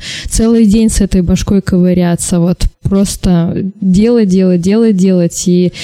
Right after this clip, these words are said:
если подходить к этому как, а, что ти-, это то, что тебе надо постоянно корректировать и изменять,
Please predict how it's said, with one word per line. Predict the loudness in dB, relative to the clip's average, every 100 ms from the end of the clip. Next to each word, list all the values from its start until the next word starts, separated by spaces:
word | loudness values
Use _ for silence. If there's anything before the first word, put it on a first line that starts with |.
| -14 -6
если | -2 -2 0 0 2 0
подходить | -2 -2 0 0 0
к | -2
этому | -2 0 2 2 2 -2 -6
как, | -4 -2 -4 -2
а, | 0 2 2 0 0 -2 -4
что | -4 -2 0 0 0 -4 -8 -18 -16 -18 -20 -20 -20 _ -10 -8 -4
ти-, | -6 -4
это | -6 -2 -2 -2 -4 _ -10
то, | -2 0 0
что | -2 -2
тебе | 0 0
надо | 0 0
постоянно | -2 0 0 2 0
корректировать | 0 -2 -2 -2 0 2 2 0 0
и | 0
изменять, | 2 2 4 2 0 -2 -8